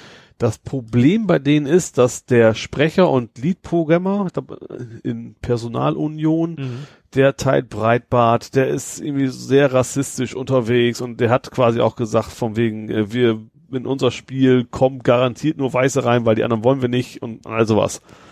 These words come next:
Speaker 2: Ist ja selten in der Nerd-Ecke.
Speaker 1: Ja, genau. Und, äh,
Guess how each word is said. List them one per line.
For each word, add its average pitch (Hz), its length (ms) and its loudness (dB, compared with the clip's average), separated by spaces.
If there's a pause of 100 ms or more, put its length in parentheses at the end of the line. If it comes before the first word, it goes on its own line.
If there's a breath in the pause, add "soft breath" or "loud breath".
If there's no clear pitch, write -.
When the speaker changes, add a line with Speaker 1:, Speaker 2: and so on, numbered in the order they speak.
(120)
Speaker 2:
Ist - 120 -18
ja 180 80 2
selten 131 400 2
in 120 120 -6
der 117 100 0
Nerd-Ecke. 139 840 -4 (140)
Speaker 1:
Ja, 98 260 4 (200)
genau. 107 260 0
Und, - 340 -12
äh, 113 480 4